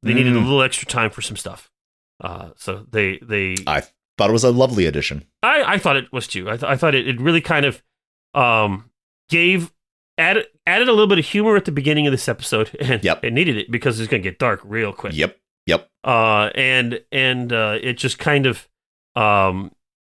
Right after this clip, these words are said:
Speaker 1: added, s-, fleshed out, uh, Vala as Katesh.
Speaker 2: Yes.
Speaker 1: Okay, so the original air date for this episode is August twelfth, two thousand five.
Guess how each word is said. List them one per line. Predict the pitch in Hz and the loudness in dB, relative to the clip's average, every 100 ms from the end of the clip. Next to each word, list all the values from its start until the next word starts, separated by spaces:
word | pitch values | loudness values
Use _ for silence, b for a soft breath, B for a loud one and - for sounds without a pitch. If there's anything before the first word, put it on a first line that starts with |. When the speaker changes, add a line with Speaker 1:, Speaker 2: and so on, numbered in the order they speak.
| - | -4
Speaker 1:
added, | 143 160 160 | 0 0 -2
s-, | - - - | -4 -6 -6
fleshed | - 214 - - | -2 0 2 2
out, | 165 147 - - _ | 2 0 -4 -14 _
uh, | - 117 107 107 104 92 - _ _ _ _ _ | 0 2 2 2 -4 -10 -14 _ _ _ _ _
Vala | 160 123 147 160 139 120 | -6 0 2 2 2 2
as | 120 117 | 2 0
Katesh. | - - - - - - - _ _ _ _ | -6 -8 -6 -2 0 -2 -4 _ _ _ _
Speaker 2:
Yes. | 113 104 78 - - - _ _ _ _ B B B B _ _ _ _ - - | 0 0 2 0 -2 -8 _ _ _ _ B B B B _ _ _ _ -8 -2
Speaker 1:
Okay, | 143 - | -2 0
so | - 160 | 0 2
the | 180 | 2
original | 175 240 285 214 - - | 2 2 2 0 0 2
air | 202 | 2
date | 175 131 - | 4 0 0
for | 185 | -2
this | 165 | -2
episode | 190 - 123 | -2 0 0
is | 131 160 - | 2 0 2
August | 175 208 202 - | 0 0 -2 -4
twelfth, | - 202 165 131 | -4 0 2 0
two | 202 | -2
thousand | 190 180 165 160 | 0 2 2 0
five. | 170 151 98 87 | 2 2 0 -4